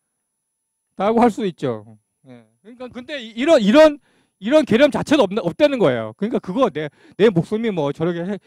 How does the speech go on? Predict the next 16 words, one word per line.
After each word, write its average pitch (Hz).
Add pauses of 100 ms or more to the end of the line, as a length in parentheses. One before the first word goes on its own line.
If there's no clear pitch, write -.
(140)
해가지고 220
내가 170
다칠까 196
말까, 143
내가 165
죽을까 190
말까 151 (260)
그런 240
생각 277
자체가 -
없는 190
거야. 135 (220)
그냥 302 (280)
그 233
상황이 302
되면 254